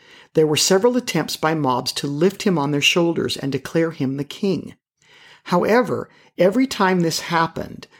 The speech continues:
something strange occurred. Here is one attempt as recorded in John, chapter six, verse fifteen. "When Jesus therefore perceived that they would come and take him by force to make him a king,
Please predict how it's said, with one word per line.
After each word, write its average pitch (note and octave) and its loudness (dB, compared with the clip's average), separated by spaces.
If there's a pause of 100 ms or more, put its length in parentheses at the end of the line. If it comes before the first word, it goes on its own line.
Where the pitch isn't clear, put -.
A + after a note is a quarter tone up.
(160)
something G3+ 0
strange G#3 2
occurred. - -8 (240)
Here F#3+ 2
is F#3+ 0
one E3+ -2
attempt D#3 -4
as C3 -4
recorded B2+ -6
in C3 -2
John, C3+ -4 (180)
chapter E3 -2
six, - -2 (220)
verse C#3 -2
fifteen. C#3+ -6 (640)
"When F3 6
Jesus B3 2
therefore G3 0
perceived F#3 0
that C#3 -6
they D#3 4
would D#3 -2
come E3+ 0
and C#3+ 0
take F#3 0
him D#3+ 0
by C3+ -2
force C3 0
to - -6
make C#3+ 0
him F#3+ 2
a E3+ 0
king, - -10